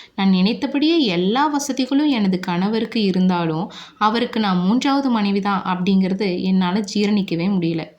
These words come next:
ஏற்கனவே இரண்டு முறை திருமணமானவர் அவர். என்னையும் முகநூல்ல ஏமாற்றி திருமணம் செய்து கொண்ட விவகாரம் ஜெர்மனிக்கு வந்த பிறகு தான் எனக்கு தெரிய வந்துச்சு. அதோட போதைப் பொருளுக்கும் அடிமையானவர்.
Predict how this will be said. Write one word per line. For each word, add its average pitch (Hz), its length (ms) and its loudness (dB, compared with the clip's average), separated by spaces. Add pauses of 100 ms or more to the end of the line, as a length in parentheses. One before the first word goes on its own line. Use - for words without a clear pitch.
(320)
ஏற்கனவே 214 640 0
இரண்டு 208 320 0
முறை 254 300 0
திருமணமானவர் 208 800 0
அவர். 175 420 -4 (260)
என்னையும் 240 560 2
முகநூல்ல 254 480 2
ஏமாற்றி 262 640 0
திருமணம் 226 380 -2
செய்து 196 280 -2
கொண்ட 180 220 -2
விவகாரம் 185 680 -2 (240)
ஜெர்மனிக்கு 320 580 0
வந்த 208 240 0
பிறகு 185 320 -4
தான் 190 140 0
எனக்கு 180 260 -2
தெரிய 165 300 -2
வந்துச்சு. 156 360 -6 (380)
அதோட 202 640 0 (180)
போதைப் 233 400 0
பொருளுக்கும் 226 600 -2
அடிமையானவர். 190 680 0